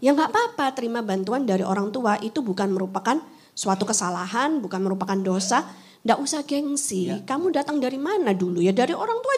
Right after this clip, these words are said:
Speaker 1: juga kan, gitu loh. Nggak ada salahnya kalau dibantu orang tua. Again, kalau dari generasi ke generasi bisa bersatu, itu alangkah indahnya. Yang mau percaya, tepuk tangan buat Tuhan Yesus.
Speaker 2: Haleluya.
Speaker 1: Katakan amin.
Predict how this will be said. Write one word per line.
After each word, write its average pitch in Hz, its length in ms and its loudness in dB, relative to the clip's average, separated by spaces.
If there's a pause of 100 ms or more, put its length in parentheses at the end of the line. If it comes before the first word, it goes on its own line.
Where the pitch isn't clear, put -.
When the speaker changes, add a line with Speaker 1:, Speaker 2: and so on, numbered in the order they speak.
Speaker 1:
juga 247 400 10
kan, 262 400 12
gitu 247 240 10
loh. 214 240 10 (320)
Nggak 254 160 4
ada 311 80 6
salahnya 320 600 6 (120)
kalau 208 440 4 (240)
dibantu 185 360 6
orang 185 240 2
tua. 180 200 0
Again, 269 600 8 (400)
kalau 202 240 4
dari 196 200 8
generasi 233 520 6
ke 254 80 2
generasi 220 560 4
bisa 190 240 4
bersatu, 190 520 2
itu 190 440 0
alangkah 180 800 -2
indahnya. 175 760 2
Yang 220 240 8
mau 247 400 8
percaya, 233 480 8
tepuk 254 240 2
tangan 240 280 8
buat 226 200 10
Tuhan 226 160 10
Yesus. 214 280 10
Speaker 2:
Haleluya. 160 520 12
Speaker 1:
Katakan 240 360 10
amin. 254 560 10